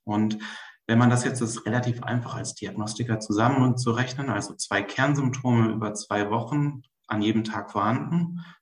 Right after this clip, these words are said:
plus drei andere Symptome aus den neun Stück. Das bedeutet aber auch, dass die, das Erkrankungsbild,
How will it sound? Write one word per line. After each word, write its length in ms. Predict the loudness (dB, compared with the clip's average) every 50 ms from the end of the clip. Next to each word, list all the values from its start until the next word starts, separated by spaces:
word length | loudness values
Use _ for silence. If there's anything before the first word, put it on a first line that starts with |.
| _ _
plus 560 | 0 4 4 6 6 4 2 0 -4 -8 -10 _ _
drei 300 | -16 -2 2 2 4 4
andere 340 | 4 4 4 4 4 2 0
Symptome 480 | -2 -4 -4 -6 -4 -2 -2 0 0 0
aus 220 | -2 -2 -4 -4
den 260 | -4 -4 -4 -4 -4 -4
neun 300 | -2 -2 0 -2 -2 -4
Stück. 460 | -6 -6 -6 -6 -6 -6 -8 -12 -20 _ _ _ -20 -20 -20 -20 -20 -20 -20 _ _ _ _ _ _ _ _ _ _ _ _ _ _ _ _ _ _ _ _ _ _ _ _ _ _ _
Das 240 | 2 4 4 4 4
bedeutet 540 | 4 6 6 8 8 8 6 6 4 2 2
aber 500 | 4 4 4 4 4 2 0 0 -2 0
auch, 540 | 2 2 4 2 2 0 -2 -4 -6 -10 -10
dass 320 | -6 -6 -4 -4 -4 -4
die, 340 | -2 -2 -2 -2 -2 -4 -10 _ _ _ _
das 140 | -6 -4 -4
Erkrankungsbild, 1000 | -4 -2 0 0 0 0 0 -2 -2 -2 0 0 2 2 2 0 -2 -6 -10